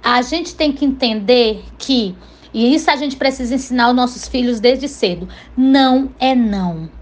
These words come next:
A gente só pode encostar no outro, a gente pode, "Ah, é uma brincadeira, tô fazendo cosquinha." Mas se a pessoa diz não, você tem que parar.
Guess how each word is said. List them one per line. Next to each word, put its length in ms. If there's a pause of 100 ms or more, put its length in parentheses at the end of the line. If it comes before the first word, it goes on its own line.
(540)
A 120
gente 280
só 220
pode 460
encostar 680
no 100
outro, 520
a 100
gente 320
pode, 380 (200)
"Ah, 240
é 60
uma 140
brincadeira, 560
tô 160
fazendo 420
cosquinha." 1120 (380)
Mas 180
se 80
a 60
pessoa 420
diz 280
não, 260
você 240
tem 240
que 80
parar. 500